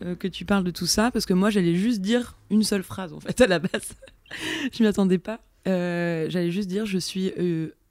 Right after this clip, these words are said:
un, une gentille humaine qui essaye de faire de mon mieux.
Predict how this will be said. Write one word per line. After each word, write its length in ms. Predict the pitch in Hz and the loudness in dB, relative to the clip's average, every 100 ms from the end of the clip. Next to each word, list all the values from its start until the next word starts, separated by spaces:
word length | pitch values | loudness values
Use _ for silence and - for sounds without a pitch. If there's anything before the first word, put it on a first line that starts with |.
| _ _ _ _ | _ _ _ _
un, 300 | 165 165 160 160 | -6 -4 -4 -4
une 160 | 175 | -6
gentille 340 | 160 202 - 247 | -4 -6 -2 0
humaine 400 | 202 180 190 214 - - _ | 2 0 0 -4 -6 -20 _
qui 160 | - 170 | 0 2
essaye 240 | 165 208 | 2 2
de 100 | 185 | 2
faire 200 | 185 196 | 2 0
de 60 | 180 | 0
mon 160 | 170 | -2
mieux. 280 | 165 170 214 | 0 0 -2